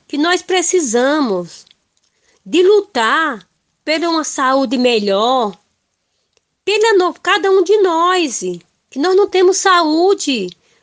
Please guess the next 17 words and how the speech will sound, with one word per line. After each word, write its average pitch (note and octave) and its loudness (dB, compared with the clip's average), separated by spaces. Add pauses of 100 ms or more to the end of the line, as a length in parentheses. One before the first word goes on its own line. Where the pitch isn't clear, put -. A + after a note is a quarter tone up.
(120)
Os A#3+ -8
hospitais F4 -2
tá E4+ -4
ce-, D#4+ -4
tá D#4+ -6
nessa D#4 -2
situação. D#4+ -2 (560)
Às C#4 -2
vezes, D#4+ -2
nos E4 0
postos E4 -2
de E4 -2
saúde D#4+ 0
não E4+ -2
tem E4+ -4
nem E4+ -2
remédio. C#4+ -4